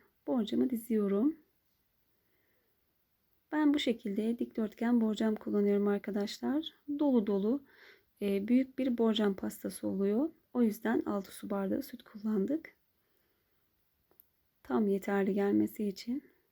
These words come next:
Evet, bütün kedi dili bisküviler bitene kadar borcamın ilk katını döşüyoruz. Sizler kare borcamda ya da farklı kalıplarda da hazırlayabilirsiniz bu tarifi.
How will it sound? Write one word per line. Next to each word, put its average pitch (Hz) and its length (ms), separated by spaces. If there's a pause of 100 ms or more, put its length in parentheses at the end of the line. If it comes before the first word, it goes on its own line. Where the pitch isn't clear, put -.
(2750)
Evet, 240 300
bütün 285 300
kedi 277 260
dili 214 180
bisküviler 220 640
bitene 240 360
kadar 208 520 (1500)
borcamın 214 640
ilk 254 180
katını 226 380
döşüyoruz. 226 800 (2500)
Sizler 262 500
kare 269 280
borcamda 220 460
ya 226 140
da 240 80
farklı 254 380
kalıplarda 214 560
da 226 120
hazırlayabilirsiniz 226 960
bu - 80
tarifi. 226 600